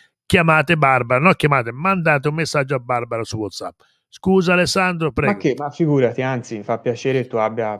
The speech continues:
Speaker 2: puntualizzato questo, questo aspetto, insomma,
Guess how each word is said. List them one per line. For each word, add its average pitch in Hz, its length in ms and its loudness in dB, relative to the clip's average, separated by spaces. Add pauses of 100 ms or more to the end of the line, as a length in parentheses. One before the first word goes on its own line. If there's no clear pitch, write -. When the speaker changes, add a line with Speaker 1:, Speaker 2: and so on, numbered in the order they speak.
(120)
Speaker 2:
puntualizzato 117 800 -2
questo, 110 560 -4
questo 113 260 -8
aspetto, 113 420 0
insomma, 104 340 -12